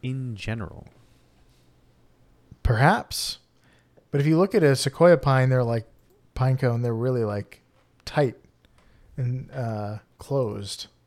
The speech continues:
Speaker 1: Um, is General Sherman the pi-, the, no, no, that's a, the re-,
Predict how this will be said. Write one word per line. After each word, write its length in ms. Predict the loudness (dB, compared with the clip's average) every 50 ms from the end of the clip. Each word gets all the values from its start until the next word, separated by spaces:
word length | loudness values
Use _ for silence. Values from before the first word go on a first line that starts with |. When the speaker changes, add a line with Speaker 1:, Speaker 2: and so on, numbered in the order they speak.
| _ _ _ _ _ _ _ _ _ _ _ _ _ _ _ _ _ _ _ _ _ _ _ _ _ _ _ _ _ _ _ _ _ _ _ _ _ _ _ _ _ -20 _ _ _ _ _ _ _ _ _ _ _ _ -20 _ _ -20 -20 -20 -20 -20 _ -20 _ _ _ _ -4
Speaker 1:
Um, 320 | -2 0 0 0 0 -2 -4
is 280 | -4 -4 -4 -4 -6 -6
General 340 | -2 0 0 2 2 0 -4
Sherman 340 | -4 -4 -4 -2 -2 -2 -4
the 80 | -4
pi-, 240 | -4 -2 -2 -2 -2
the, 500 | -2 -2 0 0 2 0 0 -2 -4 -8 -12 _ _ _ _ _ _ _ _ _ _ _ _ _ _ _ _ -4
no, 200 | -2 0 0 0
no, 260 | 0 -2 -2 -4 -4
that's 240 | -2 -4 -2 -2 -4
a, 80 | -8 -8 -10 _ _ _ _ -10
the 160 | -6 -4 -4
re-, 220 | 0 4 6 6